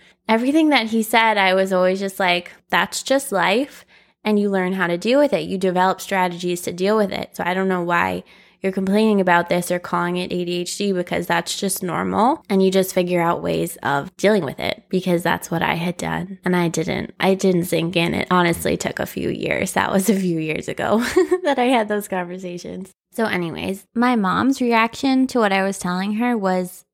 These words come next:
the same. Everything I was describing as a quote unquote symptom was just normal to her and something that she had developed a system or a way of managing over time. She had that same reaction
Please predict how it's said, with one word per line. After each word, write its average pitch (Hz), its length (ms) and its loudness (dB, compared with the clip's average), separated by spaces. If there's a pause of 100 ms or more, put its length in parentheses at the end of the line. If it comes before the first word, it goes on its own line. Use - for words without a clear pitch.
(100)
the 185 160 0
same. - 520 -4 (340)
Everything 254 460 0
I 240 100 4
was 226 140 0
describing 185 640 -2
as 175 240 -2
a 175 200 0
quote 180 280 -4
unquote 185 400 -4
symptom 180 840 -4 (140)
was 220 300 2
just 233 240 0
normal 220 380 2
to 180 120 -6
her 175 360 -8 (100)
and 202 140 2
something 208 360 2
that 190 140 2
she 220 200 0
had 208 100 2
developed 180 400 2
a 240 60 2
system 180 600 0
or 190 120 2
a 175 80 2
way 175 240 2
of 190 120 -2
managing 170 720 -4 (100)
over 156 300 -4
time. 190 420 0
She 202 200 -2
had 190 240 0
that - 260 -2
same 208 320 -4
reaction 220 800 0